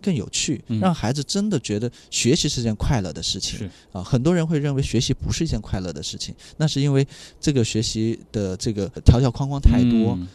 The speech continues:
Speaker 1: 那我们的这种形式上面，实际上是，呃，打破了某一些的常规，让孩子们真的可以去培养他们创意的那一面，
Speaker 2: 嗯。
Speaker 1: 培养他们自己本身天性的自由的那一面。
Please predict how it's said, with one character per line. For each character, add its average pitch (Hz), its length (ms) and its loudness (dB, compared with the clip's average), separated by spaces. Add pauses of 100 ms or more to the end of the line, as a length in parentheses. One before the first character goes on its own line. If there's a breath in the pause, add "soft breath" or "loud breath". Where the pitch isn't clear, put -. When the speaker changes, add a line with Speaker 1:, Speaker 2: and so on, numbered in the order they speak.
(140)
Speaker 1:
那 170 80 0
我 98 240 -2
们 117 280 -6
的 120 160 -2
这 - 120 -6
种 101 160 -6
形 92 220 -4
式 107 120 -4
上 117 160 -2
面， 98 140 -6
实 107 220 -4
际 107 100 -6
上 104 240 0
是， 101 220 -6 (280 loud breath)
呃， 90 120 -10
打 98 180 -2
破 151 280 0
了 98 120 -2 (200)
某 104 280 -4
一 117 40 -4
些 - 120 -2
的 135 80 -4
常 101 320 2
规， 147 240 0 (300 loud breath)
让 156 180 2
孩 113 200 0
子 127 100 -2
们 110 160 -2
真 180 260 -2
的 139 160 0
可 113 220 -4
以 95 160 -2
去 - 280 -6 (260 loud breath)
培 120 100 2
养 123 100 0
他 107 160 -4
们 120 140 -2
创 143 320 -6
意 95 100 -8
的 - 120 -10
那 87 140 -8
一 71 100 -12
面， 85 280 -14
Speaker 2:
嗯。 107 140 -4
Speaker 1:
培 151 100 0
养 165 140 2
他 156 140 2
们 156 140 -2
自 156 140 -6
己 139 120 -4
本 - 240 -4
身 135 240 -4
天 165 280 2
性 160 240 -6
的 101 100 -6
自 185 260 -6
由 73 140 -8
的 - 100 -14
那 71 140 -10
一 57 100 -18
面。 - 180 -18